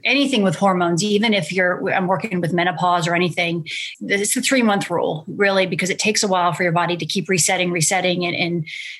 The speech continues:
getting on track. So that's kind of my go-to, but it, it's ha-, has happened within those two weeks. And some patients, it took over a year.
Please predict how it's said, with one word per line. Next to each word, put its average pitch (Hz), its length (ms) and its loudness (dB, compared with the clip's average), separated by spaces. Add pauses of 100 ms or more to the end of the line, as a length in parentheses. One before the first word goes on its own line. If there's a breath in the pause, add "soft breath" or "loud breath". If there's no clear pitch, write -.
(160)
getting 185 260 0
on 175 140 2
track. - 440 -2
So 170 500 0 (220)
that's 220 360 -2
kind 247 240 0
of 254 80 4
my 262 80 4
go-to, 269 380 2
but 269 160 2
it, 254 120 2
it's 277 200 2
ha-, 277 240 2
has 220 180 2
happened 240 320 2
within 196 180 2
those 190 240 4
two 196 200 0
weeks. 220 360 2 (320 loud breath)
And 202 140 0
some 202 140 0
patients, 214 340 0
it 180 80 -2
took 202 140 -2
over 180 240 2
a 165 80 0
year. 165 380 -2